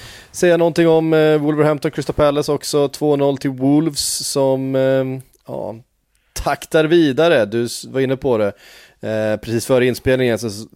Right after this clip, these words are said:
lanserade jag ändå Leicester som, eh, det största hotet utanför topp sex, eh, att slå sig in topp fyra. Du lanserade Wolves istället,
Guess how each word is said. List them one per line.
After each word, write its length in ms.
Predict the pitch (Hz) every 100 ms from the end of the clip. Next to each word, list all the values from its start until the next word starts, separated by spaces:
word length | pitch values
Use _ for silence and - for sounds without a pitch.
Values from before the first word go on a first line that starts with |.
| -
lanserade 540 | 127 120 104 120 120 123
jag 80 |
ändå 280 | 117 113 113
Leicester 520 | 104 117 120 - -
som, 400 | 117 127 117 113
eh, 120 | 113 110
det 180 | 107
största 380 | 104 - 120 -
hotet 320 | 117 110 113
utanför 540 | 113 104 107 117 107 104
topp 220 | 117 104
sex, 500 | 117 104 - - -
eh, 240 | 104 92
att 80 | 92
slå 180 | - 113
sig 120 | 113
in 100 | 123
topp 180 | 117 120
fyra. 340 | 120 107 104 95 - - - _
Du 120 | 101
lanserade 440 | 101 117 156 143 135
Wolves 340 | 123 143 -
istället, 520 | 131 123 90 - -